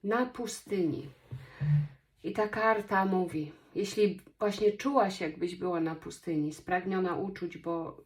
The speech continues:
na pustyni najbardziej brakuje, kochanie, wody. A woda to są uczucia, to jest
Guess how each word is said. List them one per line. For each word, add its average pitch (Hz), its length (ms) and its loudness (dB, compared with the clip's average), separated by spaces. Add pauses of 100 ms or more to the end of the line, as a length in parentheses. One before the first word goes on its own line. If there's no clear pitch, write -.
(180)
na 202 140 0
pustyni 208 480 -2
najbardziej 196 480 0
brakuje, 185 420 -8
kochanie, 165 420 -6
wody. 156 460 -8 (500)
A 175 160 -2
woda 180 440 -4
to 165 140 -12
są 170 180 -8
uczucia, 165 760 -8 (100)
to 175 120 -6
jest 175 400 -6